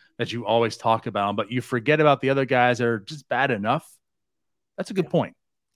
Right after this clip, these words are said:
Speaker 1: We won't be talking about Dylan Peters for forever. He's just a guy.
Speaker 2: Anthony just brings up a great point. Problem with Dylan Peters is that there are just too many Dylan Peters on this team. My bad. Good Lord.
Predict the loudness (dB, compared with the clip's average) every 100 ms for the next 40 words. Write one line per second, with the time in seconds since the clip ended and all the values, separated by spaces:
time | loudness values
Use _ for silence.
0 | -10 -4 -2 0 0 0 -2 -6 -8 -10
1 | -10 -12 -16 -18 -20 _ _ _ -10 -10
2 | -10 -16 -18 _ _ _ _ _ _ -12
3 | -8 -4 -4 -6 _ _ _ _ _ _
4 | _ _ _ _ _ _ _ -6 -4 -4
5 | -6 -6 -14 -18 _ -10 -10 -14 -12 -12
6 | -10 -12 -14 -14 _ _ _ _ _ _
7 | _ 0 0 -2 -4 -4 -4 -6 -4 -6
8 | -8 -12 _ -8 -4 -2 0 -2 -4 -12
9 | -10 -6 -4 -4 -2 -2 -2 -6 -6 -6
10 | -6 -8 -8 -8 -8 -6 -4 -4 -8 _
11 | _ _ _ _ _ -20 12 12 12 12
12 | 12 12 10